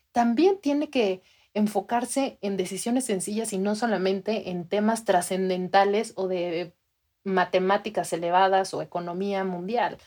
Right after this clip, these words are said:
O sea, necesita la mente también estar enfocada en cosas muy sencillas como qué tipo de pasta voy a comprar.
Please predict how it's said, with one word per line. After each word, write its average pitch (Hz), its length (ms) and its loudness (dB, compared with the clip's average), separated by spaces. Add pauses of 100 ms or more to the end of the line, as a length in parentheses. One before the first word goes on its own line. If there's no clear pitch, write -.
(280)
O - 40 -20
sea, 233 140 4
necesita 226 640 -2
la 294 100 -2
mente 247 240 -4
también 220 340 -2
estar 240 400 0 (320)
enfocada 233 520 -4
en 220 100 -2
cosas 240 380 -4
muy 247 160 0
sencillas 240 540 -4
como 180 280 -6
qué 233 140 -4
tipo 226 260 0
de 202 100 4
pasta 214 360 4
voy 190 200 4
a 196 100 2
comprar. 190 500 2